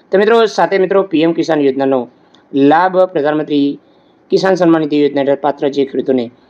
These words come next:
દર ચાર મહિને રૂપિયા બે હજાર રૂપિયા આપવામાં આવે છે. છ હજાર રૂપિયા આર્થિક સહાય વર્ષે મળે છે. તો આ રકમ ત્રણ હપ્તા ચૂકવવામાં આવે છે. તો પહેલો હપ્તો છે એપ્રિલ, જુલાઈ, ઓગસ્ટ, નવેમ્બર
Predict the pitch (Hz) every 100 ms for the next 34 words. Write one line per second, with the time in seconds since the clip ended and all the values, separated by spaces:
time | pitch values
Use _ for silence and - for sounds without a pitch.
0 | _ _ - 175 175 151 139 135 135 131
1 | 123 127 120 123 127 120 127 120 113 -
2 | _ _ _ - 139 139 127 123 123 131
3 | 156 156 160 - 147 131 143 139 127 123
4 | 113 - _ _ - 143 135 - 147 135
5 | 131 135 131 - - 143 139 - _ _
6 | - 147 143 143 143 143 131 131 - 120
7 | - 127 123 120 113 110 123 - _ _
8 | _ - 240 180 180 170 175 170 165 143
9 | 143 135 135 131 127 - 147 143 - 139
10 | 127 143 123 -